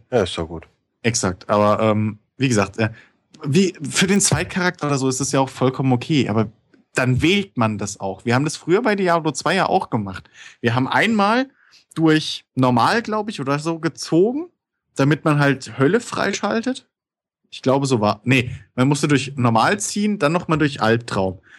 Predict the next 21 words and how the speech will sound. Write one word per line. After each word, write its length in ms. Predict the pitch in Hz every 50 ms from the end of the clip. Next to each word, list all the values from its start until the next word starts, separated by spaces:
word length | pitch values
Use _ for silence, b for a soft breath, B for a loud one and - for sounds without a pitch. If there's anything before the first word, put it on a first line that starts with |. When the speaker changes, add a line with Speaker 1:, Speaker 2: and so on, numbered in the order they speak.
| B B B B B B _ _ -
Speaker 2:
Das 160 | 127 120 -
heißt, 220 | 147 151 143 -
du 60 | 175 175
bist 160 | 196 196 -
eigentlich 280 | - 156 180 196 190 -
immer 220 | 156 175 180 -
am, 160 | 143 143 139
am 160 | 127 127 123
Town 300 | 120 - - 139 175 196
Portal 320 | 196 - 196 180 170 180 175
oder, 300 | 165 165 170 160 156 -
äh, 140 | - 127 120
in 80 | 131 131
der 100 | 135 131
Stadt 240 | 135 143 147 147 -
stehen 280 | - 143 147 135 170 180
geblieben 340 | 180 170 175 190 196 190 180
oder 200 | - 175 180 180
sowas 320 | 175 180 185 226 240 240
oder 160 | - 135 135 127
bist 300 | 127 135 - - -